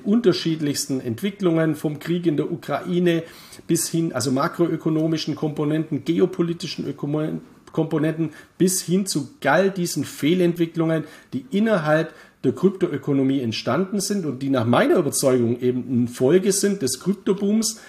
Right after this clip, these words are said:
der Jahre zweitausendneunzehn, zweitausendzwanzig, zweitausendeinundzwanzig, wo man einfach nicht mehr hingeschaut hat richtig,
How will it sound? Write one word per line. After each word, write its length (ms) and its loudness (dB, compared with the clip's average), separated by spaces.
der 100 6
Jahre 400 6
zweitausendneunzehn, 920 2
zweitausendzwanzig, 920 -2
zweitausendeinundzwanzig, 1120 0
wo 80 2
man 120 4
einfach 460 0
nicht 220 -4
mehr 100 0
hingeschaut 640 0
hat 180 -4
richtig, 380 -8